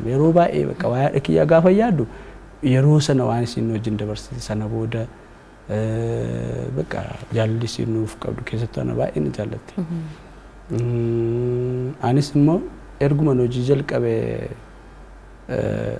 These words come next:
Speaker 1: yaa'u haadholii wanta bicuutu jira gaa bara.
Speaker 2: Eeyyee.
Speaker 1: Anaa quxisuu, eh, lama jiru nu sadan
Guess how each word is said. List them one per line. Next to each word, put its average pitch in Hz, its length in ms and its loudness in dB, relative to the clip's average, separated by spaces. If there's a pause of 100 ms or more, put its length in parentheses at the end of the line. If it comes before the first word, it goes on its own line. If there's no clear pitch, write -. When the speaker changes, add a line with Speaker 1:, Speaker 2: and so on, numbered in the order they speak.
Speaker 1:
yaa'u 123 320 4 (500)
haadholii 143 500 4
wanta 185 320 2
bicuutu 185 340 -2
jira 151 220 4
gaa 127 220 0
bara. 110 160 -4 (120)
Speaker 2:
Eeyyee. 156 360 0 (160)
Speaker 1:
Anaa 110 400 -4
quxisuu, - 420 -6 (840)
eh, 113 380 -4 (100)
lama 107 240 0 (540)
jiru 120 340 0 (560)
nu 101 120 -2
sadan 110 440 -2